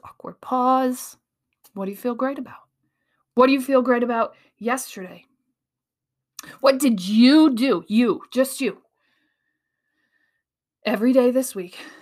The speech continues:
that you feel great about. And if you want extra bonus points that really count for nothing, but you could certainly tell people that you got bonus points for doing work, uh, according to this podcast you listen to, they're not gonna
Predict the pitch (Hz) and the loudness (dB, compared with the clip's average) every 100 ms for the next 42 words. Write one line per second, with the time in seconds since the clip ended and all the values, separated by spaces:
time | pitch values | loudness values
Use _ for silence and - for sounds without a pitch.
0 | - 190 190 196 190 208 190 180 170 - | -14 -14 -12 -14 -12 -10 -12 -10 -12 -10
1 | 196 190 - 226 190 214 254 247 - 220 | -12 -12 -10 -8 -6 -2 -2 -2 -6 -4
2 | 214 254 254 - 254 269 202 190 277 311 | 0 0 -2 -2 -2 0 -4 -2 -2 -2
3 | - 320 - 240 233 294 381 285 294 254 | 0 -2 0 0 4 4 4 2 4 4
4 | 240 - 269 254 226 - 294 320 226 - | 2 -2 -2 -2 -2 -2 -2 0 -2 0
5 | 233 330 254 247 226 214 - 196 220 269 | 0 2 0 0 -2 -4 -6 -4 -2 -2
6 | 311 - 226 269 - 202 196 208 190 208 | -2 -6 -6 -6 -8 -6 -4 -4 -4 -6
7 | 254 294 - _ - - - _ - 196 | -4 -4 -6 _ -20 -20 -20 _ -8 -6
8 | 185 180 - 214 196 185 185 - 226 311 | -6 -8 -8 -6 -6 -8 -12 -8 -4 -4
9 | - 208 - 160 156 - 190 - 285 - | -4 -16 -16 -16 -16 -18 -20 -12 -12 -12
10 | _ _ _ _ _ _ _ 170 185 339 | _ _ _ _ _ _ _ -6 2 2
11 | - - 269 | 2 -12 -20